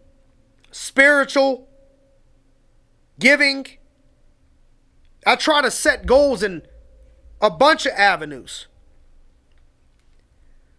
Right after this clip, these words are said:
So I wanna encourage you guys to start, you know, I remember being at a point in my life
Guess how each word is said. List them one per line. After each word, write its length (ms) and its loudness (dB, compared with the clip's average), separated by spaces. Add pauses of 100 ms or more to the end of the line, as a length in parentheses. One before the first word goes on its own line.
(640)
So 200 2
I 80 6
wanna 260 2
encourage 560 0
you 80 -6
guys 380 0
to 140 -6
start, 360 0 (160)
you 80 -4
know, 80 0
I 160 2
remember 760 0 (960)
being 360 0
at 160 2
a 60 -2
point 320 -2
in 60 -4
my 120 -2
life 500 -4